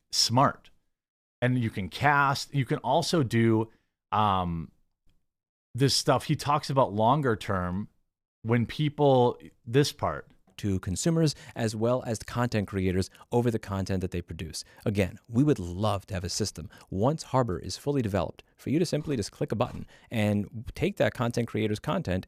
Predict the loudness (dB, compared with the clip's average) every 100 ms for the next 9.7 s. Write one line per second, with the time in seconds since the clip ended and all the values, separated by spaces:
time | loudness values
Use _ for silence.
0 | -4 -6 -6 -4 -4 -2 -2 -4 -4 -4
1 | -4 0 0 2 -2 -2 -8 -10 -12 -14
2 | -20 -18 -4 2 2 2 0 -6 -8 -10
3 | -12 -10 -10 -12 _ -12 -8 -4 0 2
4 | 2 2 2 4 4 2 2 2 0 0
5 | -4 -2 -4 -4 -6 -4 -4 -4 -4 -6
6 | -6 -4 0 0 2 0 0 0 0 -2
7 | -6 -14 -6 -4 -4 -4 -4 -2 -4 -2
8 | -2 -2 -6 -10 -14 -10 -4 -2 0 -2
9 | -2 -2 -2 -2 -4 -6